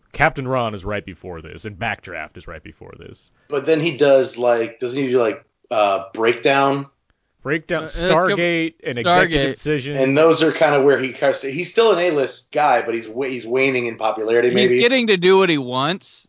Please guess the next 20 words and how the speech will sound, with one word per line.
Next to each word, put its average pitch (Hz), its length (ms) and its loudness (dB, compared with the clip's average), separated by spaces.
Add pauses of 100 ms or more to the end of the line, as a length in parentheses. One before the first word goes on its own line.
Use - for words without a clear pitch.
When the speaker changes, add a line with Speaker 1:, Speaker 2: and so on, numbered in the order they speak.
Speaker 3:
and 143 260 -2
it's 135 240 -4
not 143 420 0 (360)
Speaker 2:
The 143 60 -4
Speaker 3:
always 135 200 2
Speaker 2:
best 127 160 0
choice. 143 420 2
<laughs> 226 220 2
Speaker 3:
tur-, 180 380 0
turning 156 320 -2
out, 147 180 -6
like, 160 240 0 (380)
'cause, 220 120 -2
like, 220 200 0
Escape 311 340 -6
from 240 140 -2
L 190 180 0
A 196 140 2
was, 156 260 0
uh, 143 400 -2